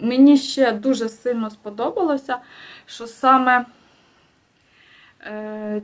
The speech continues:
дівчина ця розмальовує гудзик, е, з усіх сторін. Як би так показати? <laughs>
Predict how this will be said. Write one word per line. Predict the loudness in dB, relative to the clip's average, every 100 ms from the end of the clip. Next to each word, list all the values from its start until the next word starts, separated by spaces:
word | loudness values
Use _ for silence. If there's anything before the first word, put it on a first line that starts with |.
| -4
дівчина | -6 -4 -4 -2 -2
ця | -4 -4 -2 -2 -6 _ _ _ _ _ _ _ _ _ _ _ -14 -10
розмальовує | -8 -4 -2 2 4 4 2 4
гудзик, | 2 0 -2 0 -4 -4
е, | -4 -4 -2 -6
з | -8
усіх | -10 -4 -4 -4
сторін. | -2 -2 -2 -6 -12 _ _ _ _
Як | _ -20
би | -20
так | -20
показати? | _ -20 -12 -8 -8 -10 -20 -20 -20 -20 _ _ _
<laughs> | -10 -10